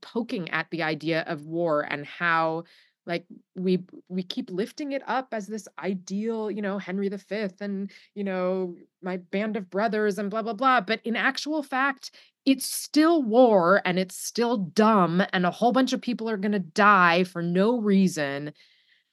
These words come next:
Um, and that no matter what, no matter how much you think that,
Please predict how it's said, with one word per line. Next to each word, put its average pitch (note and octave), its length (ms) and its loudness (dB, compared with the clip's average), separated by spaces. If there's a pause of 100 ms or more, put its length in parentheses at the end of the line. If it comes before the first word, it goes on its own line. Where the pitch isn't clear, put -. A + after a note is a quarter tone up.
(120)
Um, F3 300 2 (160)
and F#3+ 440 6 (280)
that G#3+ 220 4
no A3 120 8
matter A#3 320 4
what, G#3+ 500 2 (240)
no G#3 140 -2
matter A3+ 280 -2
how A#3+ 680 -6
much A3 440 -6
you F#3+ 120 -4
think A3+ 440 -8
that, E4 200 0